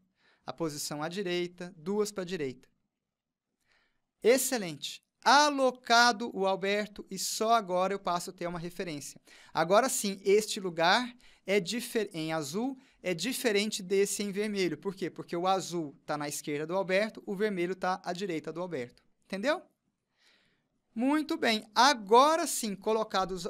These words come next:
o, o Alberto, os lugares passam a ser diferentes entre si. Então, para preencher este lugar aqui à esquerda do Alberto, sobraram quatro pessoas, B, C, D ou E. Ah, e pra preencher este outro lugar aqui,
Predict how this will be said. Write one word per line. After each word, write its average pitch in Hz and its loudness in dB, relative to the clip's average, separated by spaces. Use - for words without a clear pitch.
o, 180 -8
o 180 0
Alberto, 190 0
os 220 -6
lugares 208 2
passam 202 -2
a 190 -8
ser 196 -4
diferentes 180 -6
entre 185 -10
si. 135 -10
Então, 220 -2
para 269 6
preencher 240 -2
este 220 -2
lugar 196 0
aqui 185 -4
à 170 0
esquerda 196 2
do 165 -2
Alberto, 151 0
sobraram 190 4
quatro 202 2
pessoas, 196 -4
B, 170 0
C, 165 -4
D 151 -2
ou 190 -4
E. 123 -4
Ah, 170 0
e 156 -10
pra 202 4
preencher 220 0
este 226 2
outro 202 -2
lugar 160 0
aqui, 190 -6